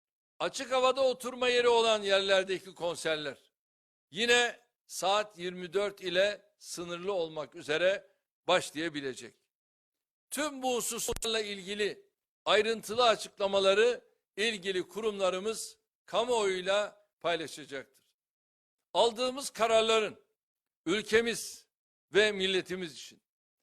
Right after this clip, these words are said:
hayırlara vesile olmasını diliyorum. Yeni normal düzeninde yine bu üç kavramı söylüyorum.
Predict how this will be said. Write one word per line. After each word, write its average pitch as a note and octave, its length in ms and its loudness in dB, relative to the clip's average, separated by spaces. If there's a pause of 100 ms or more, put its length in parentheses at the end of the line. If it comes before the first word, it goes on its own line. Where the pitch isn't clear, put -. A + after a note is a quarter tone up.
(180)
hayırlara G3+ 480 2
vesile F#3+ 320 -2
olmasını E3 480 -8
diliyorum. C3+ 420 -10 (880)
Yeni A#3 380 0
normal A3 680 2
düzeninde G3+ 880 2 (1040)
yine F#3 240 0
bu G3 120 -8
üç F#3 160 -10
kavramı E3+ 680 -2 (240)
söylüyorum. C#3+ 600 -6